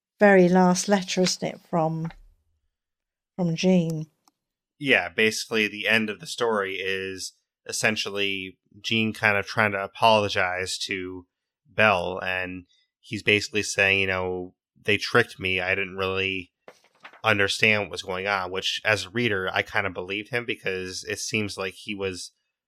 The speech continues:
Speaker 2: the type that is very easy to trick. And it also says that he was sort of threatened and blackmailed that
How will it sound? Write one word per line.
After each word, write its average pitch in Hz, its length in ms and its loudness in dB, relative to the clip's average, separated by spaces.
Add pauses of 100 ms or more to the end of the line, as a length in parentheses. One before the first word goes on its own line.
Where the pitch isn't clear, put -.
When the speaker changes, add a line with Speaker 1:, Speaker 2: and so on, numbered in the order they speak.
(120)
Speaker 2:
the 123 80 -8
type 110 320 0
that 104 120 -2
is 95 100 -6
very 98 340 -4
easy 101 260 -8
to 92 80 -8
trick. 101 360 -8 (120)
And 95 420 -4 (300)
it - 160 -2
also 104 340 4
says 98 440 0
that 92 460 -4 (220)
he - 140 -6
was 104 180 -2
sort 104 220 0
of 98 140 -4
threatened 98 420 -2
and 95 140 -6
blackmailed 92 680 -4
that 92 380 -6